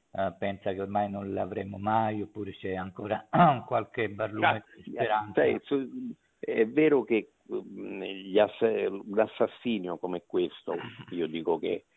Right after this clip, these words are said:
Speaker 2: che una strage come questa non può essere, eh, archiviata. Quindi mi auguro che ci sia domani, dopodomani, fra un anno, un magistrato che voglia riaprire quel fascicolo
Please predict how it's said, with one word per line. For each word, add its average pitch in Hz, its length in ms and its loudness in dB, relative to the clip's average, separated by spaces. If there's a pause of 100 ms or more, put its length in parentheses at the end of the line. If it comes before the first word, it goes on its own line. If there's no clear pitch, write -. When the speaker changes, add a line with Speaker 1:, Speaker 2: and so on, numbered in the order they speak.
(120)
Speaker 2:
che - 100 0
una 87 280 2
strage 90 500 4
come 85 280 -4
questa 95 500 0 (320)
non 98 260 0
può - 180 4
essere, 95 580 2 (280)
eh, - 260 -8
archiviata. 95 1080 -2 (400)
Quindi 101 340 -2
mi 104 120 0
auguro 101 440 2
che 101 120 0
ci - 260 -2
sia 104 140 2
domani, 92 640 -2 (260)
dopodomani, 95 920 -2 (360)
fra - 180 2
un 98 180 0
anno, 101 580 -2
un 107 140 -8
magistrato 113 760 0
che 98 100 2
voglia 104 380 2
riaprire 107 580 2
quel 95 220 -2
fascicolo 98 760 -4